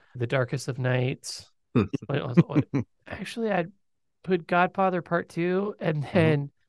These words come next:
Speaker 1: just 'cause it's me and the way I grew up,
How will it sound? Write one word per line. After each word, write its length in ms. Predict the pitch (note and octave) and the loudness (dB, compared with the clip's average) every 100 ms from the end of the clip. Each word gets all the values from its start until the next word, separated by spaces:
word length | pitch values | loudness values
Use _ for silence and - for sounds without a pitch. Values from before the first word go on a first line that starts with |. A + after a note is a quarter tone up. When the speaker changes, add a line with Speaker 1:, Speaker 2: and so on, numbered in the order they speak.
| _ - | _ -12
Speaker 1:
just 280 | D3+ - - | -10 -8 -6
'cause 240 | C#3+ C3+ | -6 -4
it's 160 | C#3 - | -6 -4
me 600 | D3 F3+ F#3+ F#3+ F#3+ F#3+ | 0 2 2 0 -2 -4
and 400 | D#3+ C#3 B2+ - | 0 0 -2 -8
the 40 | - | -12
way 220 | C#3 C3+ | -8 -8
I 100 | B2 | -8
grew 260 | - C#3+ D#3+ | -6 0 4
up, 600 | G3 F#3+ F#3+ F#3 G3 | 4 4 4 0 -2